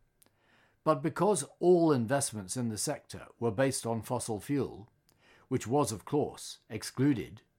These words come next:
the fund had zero percent invested in that sector. Our commentaries on investment have tended to focus on tech giants because of a huge opportunity for introducing stock for data.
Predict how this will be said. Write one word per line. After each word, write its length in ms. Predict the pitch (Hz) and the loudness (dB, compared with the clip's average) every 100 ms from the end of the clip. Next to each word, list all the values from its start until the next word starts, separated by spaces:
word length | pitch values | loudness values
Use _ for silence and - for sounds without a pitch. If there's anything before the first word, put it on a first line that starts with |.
| _ _ _ _ _ _ - | _ _ _ _ _ _ -10
the 80 | 127 | -8
fund 420 | - 156 175 135 | 2 2 2 0
had 260 | 127 120 90 | -2 -4 -4
zero 460 | 95 156 147 131 | 0 2 4 2
percent 600 | - 113 - 120 78 - - | 0 -4 -2 -4 -6 -18 -12
invested 680 | 113 98 131 - 123 120 107 - | -8 -4 -2 -4 -4 -6 -6 -6
in 220 | 127 117 | -4 -2
that 220 | 120 - | -4 -6
sector. 420 | - 131 - - - _ _ _ _ _ _ _ _ _ _ | -10 -10 -14 -20 -20 _ _ _ _ _ _ _ _ _ _
Our 200 | 139 143 | 4 4
commentaries 600 | - 170 233 - 165 135 - | 4 0 0 -2 -2 -4 -6
on 120 | 139 147 | -2 0
investment 760 | 139 120 135 - 92 82 - _ - | 0 2 0 0 -4 -12 -16 _ -4
have 220 | 135 - | -4 0
tended 360 | 160 170 185 | 0 2 -2
to 100 | - | -4
focus 480 | 123 156 143 127 - | -2 2 2 2 0
on 200 | 123 123 | 0 -2
tech 340 | - 160 - - | 0 -2 0 -4
giants 560 | 107 73 90 - - _ _ _ | -4 -4 -10 -10 -12 _ _ _
because 320 | - 151 185 190 | -2 2 4 4
of 100 | 196 | 2
a 60 | |
huge 440 | 160 - 185 175 156 | 2 2 4 4 4
opportunity 760 | 139 131 - 135 127 - 76 | 2 2 0 2 2 0 -6
for 220 | 78 120 | -4 -6
introducing 800 | - 143 123 131 131 - 117 110 - | -2 -2 0 2 2 2 0 -2 -2
stock 360 | - 147 - | 0 2 0
for 140 | - 120 | -2 -2
data. 520 | 135 139 - 110 | 2 0 -2 -12